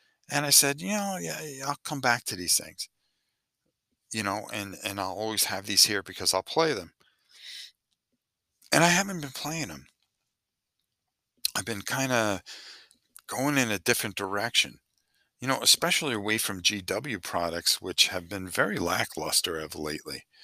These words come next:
Um, but, um, one of the things that <clears throat> I put away was HeroQuest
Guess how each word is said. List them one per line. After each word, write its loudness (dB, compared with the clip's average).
Um, 0
but, 6
um, 4
one -2
of 0
the -4
things 2
that 2
<clears throat> -2
I 4
put 4
away 10
was 2
HeroQuest 4